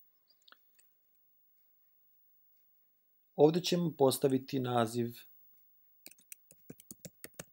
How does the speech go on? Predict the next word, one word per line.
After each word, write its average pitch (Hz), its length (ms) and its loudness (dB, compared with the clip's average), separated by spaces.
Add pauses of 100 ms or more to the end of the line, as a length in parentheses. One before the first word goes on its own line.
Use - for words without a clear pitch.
(1400)
Singidunum, 151 920 2